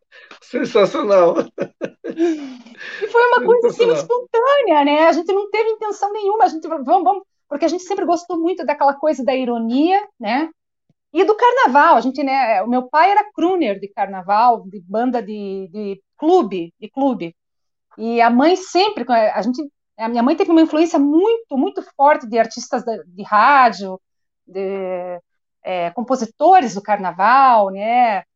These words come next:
Speaker 2: É, do carnaval carioca também, Lamartine Babo. Então, assim, a, as marchinhas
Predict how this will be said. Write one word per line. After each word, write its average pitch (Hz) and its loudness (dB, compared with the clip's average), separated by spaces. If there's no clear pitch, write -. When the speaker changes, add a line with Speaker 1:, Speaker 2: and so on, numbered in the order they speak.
Speaker 2:
É, 180 -6
do 359 0
carnaval 262 2
carioca 240 0
também, 240 -6
Lamartine 247 -2
Babo. 254 2
Então, 285 -4
assim, 302 -4
a, 233 -8
as 247 -6
marchinhas 269 -2